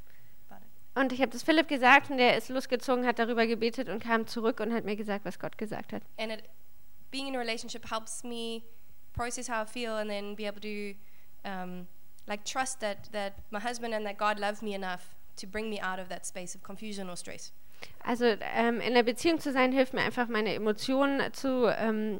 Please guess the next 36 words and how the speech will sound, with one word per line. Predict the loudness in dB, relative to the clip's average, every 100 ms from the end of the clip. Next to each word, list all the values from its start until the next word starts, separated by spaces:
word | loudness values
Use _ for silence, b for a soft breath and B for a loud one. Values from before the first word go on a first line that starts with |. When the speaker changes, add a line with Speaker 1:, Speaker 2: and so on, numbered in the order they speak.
| -2
Speaker 2:
ja, | 4 6 4
zu | 0
verarbeiten | 0 4 8 8 8 6 6 0 0 0
und, | -2 -2 -2 -4 -4
ähm, | -2 -2 -4 -6 B B B -10 -4 8
Gott | 8 8
und | 0
meinem | 2 2 2
Mann | 0 0
zu | -4
vertrauen, | -2 0 4 4 4
dass | -2
die | -2
mir | -2
helfen, | 2 2 2 0
da | 0
durchzukommen. | -2 -4 -6 -4 -4 -6 -8 -8 -8 -6
Speaker 1:
'Cause | -4
someti-, | -4 -4 -4
you |
know, | -4 -4
sometimes | -4 -6 -6 -6
we |
can't | -4 -4 -4
just, | -8 -8 b b b
you | -6
need | -4 -4
someone | -4 -2 0
else | 0 -2 -6
to |
say, | -6 -6 -6
"Okay, | -8 -8 -8 -8 -6
let | -6
me |
speak | -4 -6 -6
truth | -6